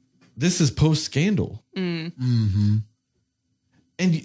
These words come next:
Speaker 1: so you're seeing them not learn lessons.
Speaker 2: Right.
Speaker 1: And what you're, and, and the other thing with this movie is,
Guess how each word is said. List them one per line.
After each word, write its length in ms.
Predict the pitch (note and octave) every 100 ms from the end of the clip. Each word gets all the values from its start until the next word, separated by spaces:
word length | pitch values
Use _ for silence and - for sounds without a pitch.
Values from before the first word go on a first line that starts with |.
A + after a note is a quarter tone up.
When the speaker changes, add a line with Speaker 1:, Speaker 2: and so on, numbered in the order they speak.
| D#3
Speaker 1:
so 140 | -
you're 220 | F#3+ F3 F3
seeing 480 | - A3 B3 G3 D#3+
them 260 | D3 A#2+
not 280 | B2+ G3+ A#3
learn 360 | A#2+ G2+ F#2+ E2+
lessons. 680 | D#2 F2 G2 C#3+ G3+ - - _ -
Speaker 2:
Right. 320 | E3+ D#3 D3 F3 - -
Speaker 1:
And 180 | F#3 E3+ E3
what 280 | A#3 E3+ D#3
you're, 200 | F#3 - - _ - _ _ _ B2+ - -
and, 300 | F3 F3 -
and 200 | D3+ G3
the 60 | A3+ C4
other 20 | A#3
thing 160 | A#3+
with 120 | G#3+ G3+
this 120 | G3+
movie 180 | F#3+ A2
is, 240 | E3+ F3